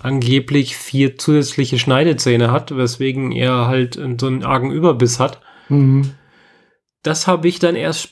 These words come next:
Speaker 1: also der Film endet mit dem Live-Aid-Konzert,
Speaker 2: Mhm.
Speaker 1: aber komplett das zwanzig-Minuten-Set gespielt mit, äh, mit Malik, also mit dem Schauspieler.
Speaker 2: Mhm.
Speaker 1: Die haben quasi diesen,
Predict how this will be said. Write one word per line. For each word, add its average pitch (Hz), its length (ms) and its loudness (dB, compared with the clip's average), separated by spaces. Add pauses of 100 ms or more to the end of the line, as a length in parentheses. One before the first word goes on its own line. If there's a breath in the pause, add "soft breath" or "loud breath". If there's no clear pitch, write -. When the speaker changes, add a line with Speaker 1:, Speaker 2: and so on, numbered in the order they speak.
(380)
Speaker 1:
also 131 200 -6 (160)
der 143 100 2
Film 208 520 2 (100)
endet 202 640 0
mit 165 260 -2
dem 156 340 0
Live-Aid-Konzert, 147 1300 -2 (520)
Speaker 2:
Mhm. 131 400 0 (120)
Speaker 1:
aber 165 480 0 (280)
komplett 165 520 0
das - 160 -2
zwanzig-Minuten-Set 165 1500 0
gespielt 190 840 0
mit, 170 640 -2
äh, 151 420 -4
mit 151 280 0
Malik, 127 600 2
also 131 240 -2
mit 131 160 -2
dem 143 140 2
Schauspieler. 123 680 -2 (400 soft breath)
Speaker 2:
Mhm. 135 140 2
Speaker 1:
Die 117 80 2
haben 139 120 2
quasi 151 400 2
diesen, 139 380 -2